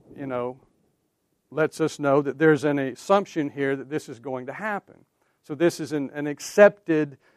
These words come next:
thing. And of course, in Christ's day, he knew, uh,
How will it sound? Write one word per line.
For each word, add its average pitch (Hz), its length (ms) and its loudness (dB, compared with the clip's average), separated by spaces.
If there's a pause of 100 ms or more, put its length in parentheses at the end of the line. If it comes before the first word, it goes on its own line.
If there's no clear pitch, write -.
(300)
thing. 165 420 4
And 147 80 -8
of 156 60 -6
course, 170 280 2
in 143 100 -6
Christ's 202 400 2
day, 127 320 0
he 165 160 -4
knew, 165 400 0 (480)
uh, - 220 -6